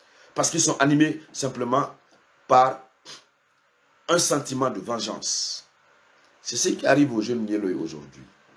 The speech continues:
Il fait semblant, mais il a déjà des ennuis judiciaires.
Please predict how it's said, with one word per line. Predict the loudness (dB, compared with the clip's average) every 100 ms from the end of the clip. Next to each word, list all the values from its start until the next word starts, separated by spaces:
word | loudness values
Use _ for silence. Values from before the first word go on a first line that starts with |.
| _ _ _ _ _ -8
Il | -4
fait | 0
semblant, | 2 0 0 -4 -4 -12 _ -6
mais | -6 -6 _
il | 0
a | 2
déjà | 2 -2
des | -2 -4
ennuis | -10 -10
judiciaires. | -14 -14 -12 -12 -12 -16